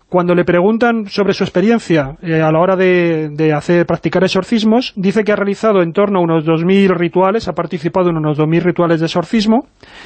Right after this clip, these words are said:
y en algunos de ellos, por lo menos en una docena de ocasiones, vio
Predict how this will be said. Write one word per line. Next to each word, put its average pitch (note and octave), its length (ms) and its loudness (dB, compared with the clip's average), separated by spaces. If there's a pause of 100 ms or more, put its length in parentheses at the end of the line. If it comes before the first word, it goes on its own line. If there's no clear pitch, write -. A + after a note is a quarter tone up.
(240)
y G3+ 280 4
en G3+ 100 2
algunos A#3+ 400 0
de B3+ 100 2
ellos, B3 420 -2
por E3+ 140 -2
lo E3+ 80 2
menos A3+ 300 0
en G3+ 80 2
una A3+ 140 2
docena G3+ 420 0
de F3 60 2
ocasiones, G3 720 -2 (480)
vio A#3 480 2